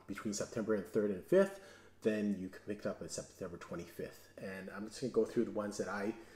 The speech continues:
think are interesting or have some comment on, okay?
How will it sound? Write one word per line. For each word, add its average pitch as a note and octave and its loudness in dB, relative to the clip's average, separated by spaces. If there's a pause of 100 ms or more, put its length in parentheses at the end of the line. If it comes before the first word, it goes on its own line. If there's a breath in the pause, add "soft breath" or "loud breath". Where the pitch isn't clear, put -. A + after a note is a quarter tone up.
(220 loud breath)
think G#2+ 4
are G2 2
interesting A2 2
or F#2 0
have F#2+ -8
some F#2 -8
comment F#2+ -6 (100)
on, B1+ -12 (140)
okay? G#2+ -10